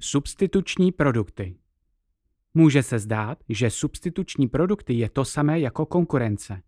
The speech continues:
ale není to úplně pravda. Substituční produkty jsou produkty, které může zákazník použít místo těch vašich,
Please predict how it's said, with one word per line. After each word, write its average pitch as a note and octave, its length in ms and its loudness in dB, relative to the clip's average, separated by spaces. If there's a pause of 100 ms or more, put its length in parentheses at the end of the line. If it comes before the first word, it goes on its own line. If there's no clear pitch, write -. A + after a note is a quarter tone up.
(220)
ale B2+ 220 2
není A#2+ 300 4
to E3+ 140 0
úplně C#3 400 2
pravda. G#2+ 440 -2 (580)
Substituční F#3+ 800 -2
produkty B2 440 -2
jsou F#3 220 -2
produkty, A2+ 600 -4 (260)
které G3 340 2
může F#3 260 4
zákazník D3+ 580 2
použít C#3+ 560 -2
místo F3 300 2
těch F3+ 220 -6
vašich, D3 500 -4